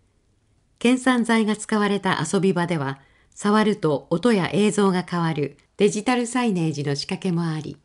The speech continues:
想像力を育みながら楽しめます。名取市森関の下、五の三の一。イオンモール名取二階。午前十時五分から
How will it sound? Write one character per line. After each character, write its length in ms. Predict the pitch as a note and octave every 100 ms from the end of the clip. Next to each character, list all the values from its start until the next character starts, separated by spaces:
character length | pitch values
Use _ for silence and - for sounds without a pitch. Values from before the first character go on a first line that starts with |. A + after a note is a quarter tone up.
| _
想 240 | - - B3+
像 180 | C4+ B3
力 320 | F3 - D3+
を 80 | C#3+
育 340 | G3 G#3 G#3+
み 120 | G#3
な 120 | F#3+
が 120 | E3 C#3+
ら 140 | C3
楽 180 | - D#3 D3+
し 140 | D#3+
め 120 | D3
ま 140 | C#3 C#3+
す。 240 | - - _ _ _ _ _ _ _ _ _ _ _ _
名 140 | F#3+ G3
取 180 | A3+
市 340 | A3 - B2 -
森 220 | C#3+ F#3+ G#3
関 280 | G#3 F#3+
の 120 | F#3 E3+
下、 400 | - - C#3+ - _ _ _ _ _
五 160 | - G#3
の 220 | C3+ -
三 380 | - - F#3 F3
の 240 | D#3+ C#3 -
一。 380 | C#3 - - - _ _ _ _ _ _ _ _ _ _ _ _ -
イ 140 | F#3+
オ 80 | C4+
ン 80 | C4+
モ 160 | B3
ー 60 | G3
ル 100 | D#3
名 140 | F3
取 340 | - D#3+ C3+ - -
二 140 | E3
階。 340 | - D#3 C3 _ _ _ _ _ _ _ _ _ _ -
午 120 | B3+
前 180 | C4 G3
十 240 | - A3
時 120 | F3 F3+
五 120 | F#3
分 220 | G3+ E3+
か 160 | D#3+ D3+
ら 220 | C3+